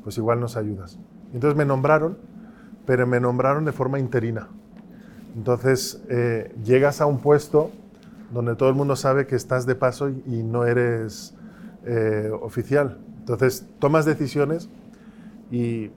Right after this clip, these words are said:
y en Alemania la gente es muy educada, entonces en las juntas me decían que sí a todo, pero luego no hacían nada de lo que les pedía.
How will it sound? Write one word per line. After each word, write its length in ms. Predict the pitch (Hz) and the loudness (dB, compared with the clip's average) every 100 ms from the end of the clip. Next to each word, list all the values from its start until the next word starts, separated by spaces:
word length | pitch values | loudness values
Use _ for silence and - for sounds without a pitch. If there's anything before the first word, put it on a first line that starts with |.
| - | -8
y 40 | |
en 100 | 117 | -2
Alemania 300 | 120 131 151 | 0 2 4
la 40 | 151 | 2
gente 220 | 143 139 | 0 0
es 80 | 127 | 0
muy 180 | 131 131 | 2 4
educada, 380 | 123 123 127 | 2 2 2
entonces 340 | 117 110 127 120 | 2 -2 -4 -4
en 100 | 113 | -4
las 140 | 107 | -6
juntas 540 | - 139 135 147 156 - - - - 123 | -4 -2 0 -4 -6 -14 -20 -20 -20 -6
me 100 | 117 | -4
decían 300 | 110 131 135 | -2 -2 -2
que 120 | 127 | -2
sí 200 | - 135 | -2 0
a 100 | 120 | 0
todo, 300 | 127 127 147 - - - - - - | 2 0 -2 -10 -20 -20 -20 -20 -10
pero 140 | - 117 | 0 2
luego 160 | 127 | 4
no 80 | 143 | 2
hacían 300 | 123 135 127 | 2 2 2
nada 220 | 131 135 | 2 2
de 60 | 127 | 2
lo 100 | 113 | 0
que 100 | 117 | -2
les 140 | 110 | -6
pedía. 360 | 104 110 110 107 | -4 -4 -4 -8